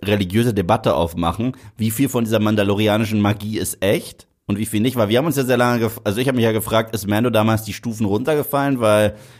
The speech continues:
er die Treppe nicht gesehen hat, oder war das dieser erfüllende Ah-Moment, wo, wo die mandalorianische, der Mythos richtig einkickt und ihn quasi runterzieht und tauft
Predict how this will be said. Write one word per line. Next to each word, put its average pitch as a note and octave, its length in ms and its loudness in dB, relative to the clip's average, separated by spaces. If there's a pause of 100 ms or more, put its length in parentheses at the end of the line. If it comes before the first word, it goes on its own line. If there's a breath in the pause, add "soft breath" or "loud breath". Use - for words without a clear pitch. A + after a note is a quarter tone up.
er G#2 140 -4
die F2+ 100 -4
Treppe A2 320 -2
nicht F3 200 -4
gesehen D#3 320 0
hat, D3+ 180 0
oder A2+ 240 0
war A2+ 100 2
das A2+ 200 0
dieser G#2+ 380 0 (220 loud breath)
erfüllende A2+ 840 2 (240 loud breath)
Ah-Moment, F#4+ 1400 2
wo, G#2+ 220 0
wo A2+ 80 2
die A2+ 120 -2
mandalorianische, G#2+ 1300 0 (160)
der G2 200 2
Mythos A#2+ 380 2
richtig - 340 -4
einkickt A2+ 500 -2
und F2+ 160 -6
ihn F2+ 280 -6
quasi F#2 280 0
runterzieht G2+ 520 -2
und F2+ 220 -2
tauft - 480 -4